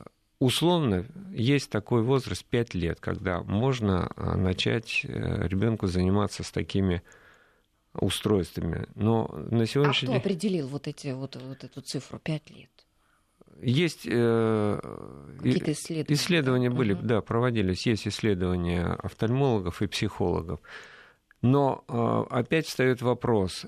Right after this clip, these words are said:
Speaker 1: ведь, э, ребёнок ребёнку рознь. Есть, э, дети с различными нарушениями уже к этому возрасту
Speaker 2: Мгм.
Speaker 1: зрения,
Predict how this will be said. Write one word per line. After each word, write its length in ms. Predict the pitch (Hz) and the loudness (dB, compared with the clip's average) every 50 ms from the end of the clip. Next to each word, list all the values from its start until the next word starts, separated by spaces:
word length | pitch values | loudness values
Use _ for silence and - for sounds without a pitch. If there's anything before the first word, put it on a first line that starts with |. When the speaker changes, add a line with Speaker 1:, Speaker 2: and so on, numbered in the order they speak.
| 277 - | -12 -8
Speaker 1:
ведь, 340 | - 101 110 117 101 - - | -4 0 0 0 0 -2 -2
э, 420 | - 101 107 104 104 104 104 104 101 | 0 2 2 4 4 4 4 4 4
ребёнок 440 | 107 117 107 123 143 143 127 110 110 | 2 2 4 4 4 2 2 0 0
ребёнку 760 | 120 113 107 110 113 113 110 101 - - 104 101 98 - - | -2 0 0 2 2 2 2 0 0 0 2 2 2 0 0
рознь. 560 | 113 104 104 104 98 95 87 90 90 90 87 - | 0 2 4 4 4 2 2 0 0 -2 -2 -4
Есть, 540 | - - 98 113 139 139 120 - - - - | -4 -2 0 2 2 2 2 -2 -6 -6 -2
э, 300 | - 98 95 92 92 92 | 0 2 2 4 2 2
дети 420 | 95 98 120 123 120 - 110 98 | 2 2 2 2 2 2 0 0
с 160 | 92 - - | 0 -2 0
различными 840 | 110 110 107 110 113 120 123 107 - - - 110 104 101 101 95 - - | 0 2 2 2 2 2 2 2 2 0 2 2 4 4 4 2 0 0
нарушениями 880 | - 98 98 104 101 104 - - - 120 117 110 107 104 101 101 - - | 0 2 2 4 2 2 2 2 2 2 2 4 4 4 4 2 2 0
уже 280 | - 113 113 110 113 104 | 0 2 2 4 2 2
к 140 | - - | 0 0
этому 360 | 120 110 - - 98 92 90 90 | 0 0 2 2 0 0 0 2
возрасту 560 | 95 110 110 98 87 87 82 82 78 - 95 | 2 2 2 2 2 0 -2 -2 -2 -2 -2
Speaker 2:
Мгм. 60 | 87 | 0
Speaker 1:
зрения, 560 | 85 95 95 107 110 123 131 151 151 151 165 | 0 2 2 4 4 2 2 2 2 2 0